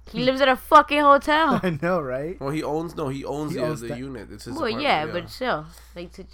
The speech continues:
Speaker 1: to own that, it's probably not cheap.
Speaker 3: Yeah, no, he's rich. He's rich. He really is. Um, but yeah, no, I guess, uh, do you have anything else to update, uh, our listeners on?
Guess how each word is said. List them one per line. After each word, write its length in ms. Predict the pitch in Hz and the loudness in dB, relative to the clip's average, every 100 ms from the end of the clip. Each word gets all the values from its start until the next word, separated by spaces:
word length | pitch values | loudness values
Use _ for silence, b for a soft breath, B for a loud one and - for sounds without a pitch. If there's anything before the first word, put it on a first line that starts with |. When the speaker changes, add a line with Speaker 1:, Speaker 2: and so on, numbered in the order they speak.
| - | -18
Speaker 1:
to 120 | - 185 | -8 -4
own 220 | 196 196 | -4 -4
that, 160 | 196 180 | -4 -6
it's 100 | - | -6
probably 240 | 160 151 | -8 -8
not 160 | 147 143 | -10 -12
cheap. 240 | 202 156 | -14 -8
Speaker 3:
Yeah, 260 | 131 151 135 | 0 0 0
no, 140 | 139 | -4
he's 200 | 120 127 | -6 -8
rich. 240 | 127 117 - | -10 -12 -14
He's 160 | 113 | -14
rich. 200 | 117 104 110 | -14 -14 -16
He 40 | |
really 220 | 110 110 | -16 -16
is. 240 | 107 117 - b b b b - | -16 -20 -20 b b b b -12
Um, 280 | 117 117 117 | -10 -8 -10
but 120 | 117 | -8
yeah, 180 | 131 123 139 | -8 -8 -6
no, 120 | 131 | -4
I 80 | 127 | -4
guess, 280 | 131 127 - | -6 -10 -8
uh, 120 | 127 | -8
do 120 | 113 123 | -6 -6
you 60 | |
have 120 | 131 | -6
anything 240 | 143 135 131 | -8 -10 -10
else 400 | 135 160 - - b b b b - | -10 -10 -14 -18 b b b b -18
to 340 | - 127 120 95 | -12 -10 -8 -10
update, 380 | 117 - 139 - - - - | -10 -12 -14 -14 -20 -20 -16
uh, 440 | - 120 117 117 | -12 -10 -10 -10
our 140 | - 110 | -12 -12
listeners 460 | 123 - 139 147 | -12 -12 -12 -12
on? 280 | 151 175 | -10 -12